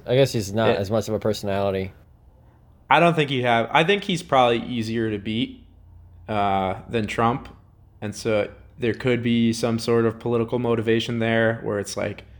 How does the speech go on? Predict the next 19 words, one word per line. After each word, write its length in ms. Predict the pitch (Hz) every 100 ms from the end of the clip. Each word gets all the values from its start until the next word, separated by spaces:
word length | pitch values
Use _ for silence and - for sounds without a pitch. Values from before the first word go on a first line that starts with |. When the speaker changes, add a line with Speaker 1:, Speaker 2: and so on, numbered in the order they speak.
| - - -
Speaker 2:
"Oh, 160 | 113 101
if 120 | -
we 60 |
can 140 | 110 107
get 220 | 110 -
rid 120 | 107
of 120 | 104
Trump 360 | - 113 104 - - - _ -
in 220 | 110 104
the 360 | 101 101 101 -
impeachment, 560 | 107 127 127 - 147 127
then 100 | 107
we 80 | 101
don't 140 | 101
have 140 | 101
to 80 | 101
worry 280 | 101 107 104
about 260 | 101 98 98
it 160 | 87